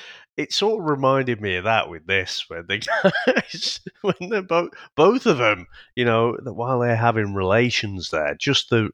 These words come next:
the ridiculous, like, faces and, and,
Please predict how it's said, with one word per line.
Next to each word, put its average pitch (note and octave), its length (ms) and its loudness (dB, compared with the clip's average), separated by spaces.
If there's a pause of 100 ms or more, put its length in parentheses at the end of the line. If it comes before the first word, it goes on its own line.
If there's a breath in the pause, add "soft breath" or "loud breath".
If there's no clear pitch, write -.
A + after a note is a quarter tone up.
(100)
the G#2 140 0
ridiculous, F#2+ 1000 0 (440 loud breath)
like, F2 180 -4
faces A2 760 -4
and, F2+ 240 -12
and, A#2+ 280 -4